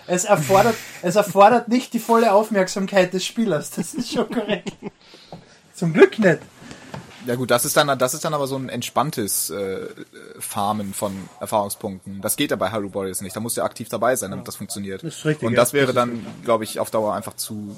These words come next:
Speaker 3: langweilig, zu langwierig und viel zu stumpf.
Speaker 2: Ja. Ja, aber
Speaker 1: Ja.
Speaker 2: apropos stumpf. Stumpf finde ich auch die künstliche Intelligenz der Gegner und der Verbündeten. Wie steht ihr dazu?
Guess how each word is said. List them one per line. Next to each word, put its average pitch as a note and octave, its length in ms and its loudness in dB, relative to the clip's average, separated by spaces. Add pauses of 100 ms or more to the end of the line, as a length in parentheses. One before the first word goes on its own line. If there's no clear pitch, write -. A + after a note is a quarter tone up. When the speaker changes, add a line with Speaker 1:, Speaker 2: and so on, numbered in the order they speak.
(120)
Speaker 3:
langweilig, G#2 540 -4
zu A2 100 -10
langwierig G#2+ 580 -8
und F#2+ 280 -10 (100)
viel - 200 -16
zu G#2 100 -8
stumpf. E2+ 340 -10 (240)
Speaker 2:
Ja. B2 140 -20 (500)
Ja, D3 140 2
aber - 100 -4 (100)
Speaker 1:
Ja. - 80 -6
Speaker 2:
apropos E3 400 -4
stumpf. F3+ 480 0 (200)
Stumpf G3 420 -4
finde F#3 220 -4
ich - 120 -8
auch F3 180 -8
die D#3 120 -8
künstliche F3 640 -6
Intelligenz D3+ 800 -4
der D3 100 -2
Gegner D#3+ 480 -2
und E3 220 -4
der C#3+ 400 -2
Verbündeten. B2+ 640 -4 (520)
Wie C#3+ 120 -8
steht - 160 -8
ihr B2+ 100 -2
dazu? A#2 280 -8